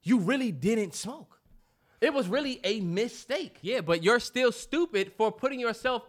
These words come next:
Speaker 1: Okay,
Speaker 2: in the environment.
Speaker 1: and
Speaker 2: And
Speaker 1: what I'm
Speaker 2: when
Speaker 1: saying
Speaker 2: you
Speaker 1: is
Speaker 2: two hundred million up, you gotta be smarter than that.
Speaker 1: Stupid things happen, but just because you do some stupid shit like that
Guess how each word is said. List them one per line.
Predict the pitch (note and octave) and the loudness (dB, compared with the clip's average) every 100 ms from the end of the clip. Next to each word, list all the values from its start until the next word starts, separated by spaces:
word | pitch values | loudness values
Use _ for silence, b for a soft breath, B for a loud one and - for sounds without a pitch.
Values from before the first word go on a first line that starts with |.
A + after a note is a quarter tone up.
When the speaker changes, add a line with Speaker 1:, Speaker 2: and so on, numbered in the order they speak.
| - | -2
Speaker 1:
Okay, | C4 A#3 B3+ | 2 4 2
Speaker 2:
in | |
the | B3 A#3+ | 2 -2
environment. | G#3+ A3+ A#3 D3 A2+ | 2 4 4 2 -4
Speaker 1:
and | G3+ | 0
Speaker 2:
And | G3 | 2
Speaker 1:
what | B3 | 2
I'm | G3+ | 2
Speaker 2:
when | G#3+ | 0
Speaker 1:
saying | B3 A#3 | 0 -4
Speaker 2:
you | |
Speaker 1:
is | A3 | -6
Speaker 2:
two | D4 | -4
hundred | C#4 B3+ | -2 -2
million | B3+ B3 | -2 -2
up, | C#4+ - | -2 -4
you | F3 G3 | -8 -4
gotta | C#3+ E3+ | 0 2
be | F3+ | 0
smarter | G#3 A3 C4+ E3+ | -4 -4 -4 -4
than | A#2 | -8
that. | F#2+ | -8
Speaker 1:
Stupid | - B3+ C#4+ D4+ - | -6 -2 -2 -4 -2
things | B3 B3 A3 | 0 0 -2
happen, | D#3+ F#3 F3+ A#2 A2 A#2+ - | 0 0 0 -6 -10 -8 2
but | E3 | 2
just | C3+ A#3+ C4+ | 4 0 0
because | B3+ B3+ G#3 | 0 0 0
you | |
do | F#3+ A3+ | -6 -8
some | G#3+ F#3 | -8 -10
stupid | - G#3+ A3+ F#3 | -8 -8 -6 -6
shit | D#3 E3 | -4 -4
like | C#3+ C#3+ B2+ - _ _ _ _ _ _ | -2 -2 -2 -8 _ _ _ _ _ _
that | A2+ C3+ D#3+ A3 | -8 -2 0 0